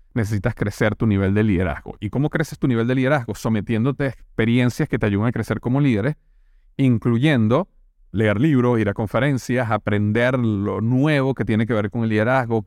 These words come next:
aprender de la psicología humana, aprender cómo conectar con los seres humanos, desarrollar no solo tu, digamos, desarrollar tu coeficiente, eh, eh, lo llaman el E Q, ¿no? El coeficiente social, o cómo llamarlo, o ese, o ese coeficiente emocional, mejor dicho,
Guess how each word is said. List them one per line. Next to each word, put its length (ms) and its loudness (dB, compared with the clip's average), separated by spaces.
aprender 400 0
de 80 2
la 80 0
psicología 480 0
humana, 460 0
aprender 420 -2
cómo 160 -2
conectar 520 0
con 160 -2
los 100 0
seres 180 -2
humanos, 460 0
desarrollar 880 0
no 180 0
solo 280 0
tu, 280 -2
digamos, 440 2
desarrollar 380 -2
tu 140 -4
coeficiente, 1000 -2
eh, 400 -2
eh, 140 -4
lo 100 -2
llaman 220 0
el 100 0
E 120 0
Q, 220 0
¿no? 140 2
El 100 -2
coeficiente 580 -4
social, 640 -2
o 200 0
cómo 180 -2
llamarlo, 400 0
o 80 -2
ese, 320 -4
o 120 -6
ese 200 -8
coeficiente 420 -4
emocional, 640 0
mejor 240 0
dicho, 320 -2